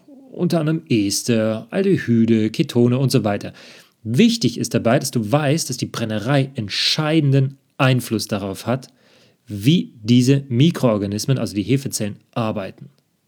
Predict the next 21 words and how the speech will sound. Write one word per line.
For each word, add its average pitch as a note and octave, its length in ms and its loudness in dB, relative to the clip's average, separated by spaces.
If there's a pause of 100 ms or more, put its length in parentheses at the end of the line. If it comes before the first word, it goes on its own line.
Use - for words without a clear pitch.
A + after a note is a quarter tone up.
(600)
Denn A2 80 0
je C#3+ 80 4
nach E3+ 120 2
Bedingungen E3 600 2
entstehen D3 380 0
also C#3 240 0 (120)
unterschiedliche F3 760 0 (120)
chemische C#3 380 2
Verbindungen D3 440 2
und C3+ 100 -2
folglich, A#2+ 560 0
ja, B2+ 260 -2
folglich G#2+ 440 -6
auch A2 60 -4
ein B2 100 -2
anderer A#2 300 0
New A#2+ 260 4
Make A2+ 260 0
und A2+ 80 -2
ein G2+ 200 -4
Hausstil. - 600 -2